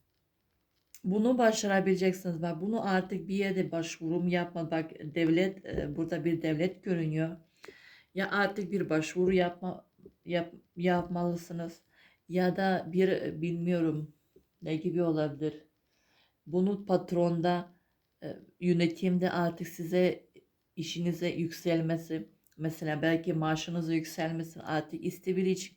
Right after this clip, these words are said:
istebileceksiniz, isteyebilirsiniz çünkü şu an sizin için doğru bir zaman. Bak, e, Kılıç Ağası diyor ki, Kılıç Ağası bize diyor ki akıl kullanırsınız. Bak, akıl, akıl o-,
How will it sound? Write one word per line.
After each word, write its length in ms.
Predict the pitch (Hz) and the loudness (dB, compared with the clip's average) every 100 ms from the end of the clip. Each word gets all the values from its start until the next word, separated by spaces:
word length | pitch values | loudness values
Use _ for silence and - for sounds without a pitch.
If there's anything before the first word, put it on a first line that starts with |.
| _ | _
istebileceksiniz, 1120 | 175 165 180 160 156 147 160 156 - 180 185 _ _ - _ | -6 -2 -2 2 2 2 -4 -4 -4 -4 -4 _ _ -20 _
isteyebilirsiniz 1000 | 180 - 190 180 165 180 190 196 196 190 | -6 0 6 6 8 6 4 0 -4 -4
çünkü 420 | 190 170 190 190 190 - - _ | -4 -2 0 -2 -2 -18 -20 _
şu 160 | - 196 | -4 2
an 140 | 190 | 4
sizin 340 | 190 175 160 165 | 4 0 -2 0
için 300 | 160 170 147 | -2 -2 4
doğru 280 | 156 165 170 | 6 6 4
bir 60 | |
zaman. 400 | 185 185 185 175 | 0 2 2 2
Bak, 200 | 156 147 _ _ _ - | 0 -4 _ _ _ -6
e, 220 | 139 92 - _ _ _ _ _ _ _ _ _ _ _ _ | -4 -4 -10 _ _ _ _ _ _ _ _ _ _ _ _
Kılıç 360 | - 170 226 - | -4 0 2 2
Ağası 560 | 175 165 - 156 - - | 2 2 0 -2 -2 -6
diyor 260 | 139 143 143 | -2 -2 -2
ki, 220 | - - | -6 -12
Kılıç 400 | - 156 180 202 | -4 2 2 0
Ağası 420 | 202 175 175 220 180 | 0 0 0 -2 -2
bize 300 | 175 170 165 | 2 0 2
diyor 180 | 226 | -2
ki 160 | - - | -2 -4
akıl 480 | 165 160 160 247 247 | -2 -2 -2 -4 -2
kullanırsınız. 1040 | 269 262 247 214 202 - 208 240 254 - _ _ _ _ | -2 0 2 0 0 -4 -4 -4 -8 -16 _ _ _ _
Bak, 340 | 196 180 160 - | -6 -4 -4 -6
akıl, 560 | 160 165 - 220 202 - | -4 -4 2 2 2 -2
akıl 440 | 160 160 - 220 | -2 -4 -6 -2
o-, 360 | 220 175 - | 0 0 -2